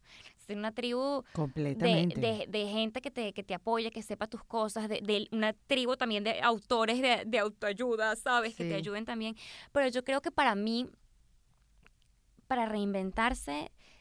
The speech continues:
Speaker 1: ser honesto, que ser honesto es con uno mismo y con los demás. A veces es muy difícil ser honesto con uno mismo, entonces maybe es más fácil ser honesto con los demás.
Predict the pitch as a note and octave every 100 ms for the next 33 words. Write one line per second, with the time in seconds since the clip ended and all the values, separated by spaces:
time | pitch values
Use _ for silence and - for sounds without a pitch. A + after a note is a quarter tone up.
0 | _ - A#3 G#3 A#3+ B3+ - C4+ C4+ C4+
1 | - - - - A#3 G#3+ G#3+ A3 B3 B3
2 | - B3 A#3 A#3+ A#3+ A3+ B3+ B3 G#3+ F3+
3 | F3+ G3+ C4 C#4+ - G3 F#3 B3 A#3+ B3
4 | A#3+ A#3+ B3 A3+ A#3+ A3+ G#3+ A#3+ G#3 F#3+
5 | A3+ G3+ B3 A#3 G3 G#3 A3+ A3+ A3 G#3+
6 | A3+ A3 A3 A3 G#3 A#3+ A3+ F#3+ F3+ F3+
7 | G#3+